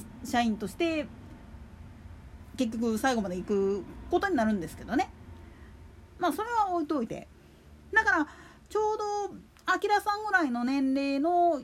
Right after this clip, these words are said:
人らより先で、ベルタ層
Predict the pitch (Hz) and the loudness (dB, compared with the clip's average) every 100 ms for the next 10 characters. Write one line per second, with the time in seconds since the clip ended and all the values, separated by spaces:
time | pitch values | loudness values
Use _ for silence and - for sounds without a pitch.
0 | - - - 247 175 160 87 - _ _ | -8 -8 2 4 4 2 -2 -8 _ _
1 | _ _ _ _ - - 285 254 214 240 | _ _ _ _ -12 0 2 2 -2 -6
2 | - 277 262 320 294 - - - - _ | -2 0 2 2 2 0 -16 -20 -20 _
3 | _ - _ - - - _ - _ - | _ -20 _ -20 -20 -20 _ -20 _ -20
4 | - - 339 359 359 370 359 349 349 226 | -12 0 2 2 0 2 4 4 2 0